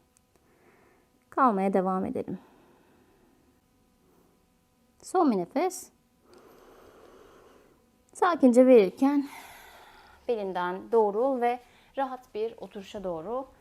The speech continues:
yerleş. Bir nefes çalışması yapacağız. Bu nefes çalışmasını birazcık seslerden yararlanarak yapacağız. Yani burundan derin bir nefes alacağım ve nefesi verirken sanki ağzımdan böyle bir, e,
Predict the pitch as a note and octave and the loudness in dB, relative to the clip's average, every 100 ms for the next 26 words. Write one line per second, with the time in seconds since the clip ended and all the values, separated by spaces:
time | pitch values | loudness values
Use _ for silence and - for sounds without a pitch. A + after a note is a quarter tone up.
0 | _ _ - A3 D3+ - - - D#4+ D#4+ | _ _ -8 -2 -2 -4 -16 -8 -6 -4
1 | D4+ D4+ F#3+ - G3 E3 E3+ D#3 D3 - | -6 -8 -14 -10 -10 -10 -12 -14 -16 -16
2 | E3+ A3 D#4+ - - - _ _ _ _ | -8 -6 -6 -8 -12 -14 _ _ _ _
3 | _ - - - - _ G4+ G4+ G4 - | _ -20 -20 -20 -20 _ -8 -6 -6 -6
4 | F4+ D#4+ D#4+ F#4 F#4 D4+ C#4+ D#4 - - | -6 -4 -6 -4 -2 0 -2 -6 -10 -10
5 | C4+ C4+ B3+ B3+ B3 G#3 G3+ G3+ G3 F3+ | -6 -4 -4 -4 -6 -4 -4 -4 -6 -8
6 | - D3+ F3 E3 - - G#3+ G3 G3 F#3+ | -14 -18 -14 -14 -14 -10 -6 -4 -6 -10
7 | _ _ _ _ F4+ F4+ D4+ C#4+ C#4+ C4 | _ _ _ _ -4 -2 0 0 -2 -6
8 | C4 C4+ A3 E3+ E3+ - - E3 D3+ A3 | -6 -6 -6 -10 -12 -14 -12 -12 -8 -8
9 | F#4+ - _ A#3 A#3+ A#3 C#4 E4+ C#4+ - | -8 -12 _ -6 -6 -6 -8 -6 -8 -8
10 | B3+ C#4 F3 E3+ D4+ F#4 - - _ - | -8 -6 -8 -10 -8 -8 -10 -20 _ -8
11 | E4+ E4+ F4+ D#4 E4+ D#4+ B3+ G#3 A3+ D#4+ | -6 -6 -6 -4 -2 -4 -6 -6 -4 -6
12 | G4 _ _ _ - G3+ G#3+ B3 A3+ B3 | -10 _ _ _ -6 -4 -2 -4 -6 -8
13 | A3+ - G3+ G3 | -10 -12 -10 -10